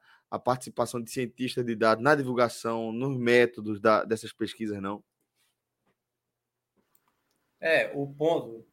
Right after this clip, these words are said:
Speaker 2: acabou de tá, chegar um caminhão aqui, viu? Pode vazar um caminhão. É, o ponto é que,
Speaker 1: Se vazar,
Speaker 2: assim, o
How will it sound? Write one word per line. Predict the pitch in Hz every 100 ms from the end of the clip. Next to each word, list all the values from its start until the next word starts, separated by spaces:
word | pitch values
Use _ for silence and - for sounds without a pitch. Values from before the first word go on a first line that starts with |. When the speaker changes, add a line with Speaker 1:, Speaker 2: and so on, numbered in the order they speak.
| _
Speaker 2:
acabou | 127 147
de | 175
tá, | 196 196 180
chegar | 180 175
um | 175
caminhão | 180 175 185
aqui, | 143 113
viu? | 123 127 _
Pode | 127
vazar | 123 135 139
um | 143
caminhão. | 151 139 98 - _ _ _ -
É, | 120 123 123 120 117 104 98 - _ _ _
o | 175
ponto | 170 180 208 196
é | 147
que, | 147 151 135 -
Speaker 1:
Se |
vazar, | 175 165
Speaker 2:
assim, |
o | 156